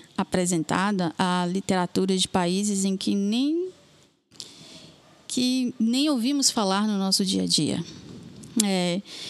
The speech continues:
então, quem ouviu o nosso trailer de apresentação do podcast, é, ouviu que vamos falar sobre clássicos e contemporâneos,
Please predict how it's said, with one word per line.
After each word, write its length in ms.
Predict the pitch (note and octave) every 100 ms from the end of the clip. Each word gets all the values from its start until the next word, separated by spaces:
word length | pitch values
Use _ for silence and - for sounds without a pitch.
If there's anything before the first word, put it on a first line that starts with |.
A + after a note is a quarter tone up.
| - -
então, 240 | G#3+ G3
quem 240 | F3+ B3+ D#4+
ouviu 220 | D#4 A#3+
o 40 |
nosso 260 | A3+ G#3 -
trailer 420 | G3 G3+ G#3 F#3+
de 100 | F3+
apresentação 680 | F#3+ F3+ F3+ F3 E3 - F#3
do 60 | F3+
podcast, 760 | E3 - G3+ G3 D#3+ - - - - - -
é, 280 | F#3+ F#3+ -
ouviu 400 | B3 G#3+ A#3+ C#4
que 140 | D4+
vamos 380 | C4 A#3+ C4+ -
falar 460 | - A#3 F#3 G3+ B3+
sobre 340 | - F#3 F#3
clássicos 840 | - F#3 F3+ A3 - D4+ D#4 - - -
e 180 | A#3+ C4+
contemporâneos, 920 | D#4 A#3+ G3 F3+ F3 - - - -